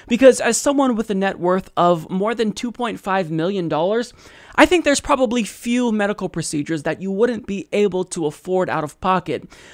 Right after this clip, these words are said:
But for those of us that don't have millions of dollars like you, we actually have to worry about either dying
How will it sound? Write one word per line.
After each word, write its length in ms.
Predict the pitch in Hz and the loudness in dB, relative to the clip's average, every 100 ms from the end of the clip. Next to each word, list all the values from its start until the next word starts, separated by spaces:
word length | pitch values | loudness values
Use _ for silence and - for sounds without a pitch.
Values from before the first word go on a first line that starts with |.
| - - | -2 2
But 140 | 254 | 2
for 180 | - 240 | 2 2
those 540 | 180 220 226 185 - | 6 6 6 2 -4
of 200 | - 180 | 0 4
us 200 | 165 208 | 4 4
that 240 | 196 160 156 | 0 2 4
don't 240 | 180 208 | 4 4
have 340 | 175 160 143 | 2 2 2
millions 340 | 143 143 160 165 | -2 0 -2 -6
of 100 | 143 | -6
dollars 360 | 117 113 147 | -4 -4 -4
like 240 | 131 139 - | -4 -6 -4
you, 320 | 247 208 214 - - - - - | 2 2 2 -6 -20 -20 0 6
we 140 | 302 | 6
actually 540 | - 196 196 247 233 | 8 4 2 -2 0
have 200 | 214 226 | 0 0
to 120 | - 170 | 0 0
worry 340 | 185 196 175 151 | 2 2 2 2
about 340 | 156 165 - | 6 6 4
either 280 | 190 185 190 | 0 4 4
dying 640 | 156 139 190 220 214 170 | 4 6 8 8 6 4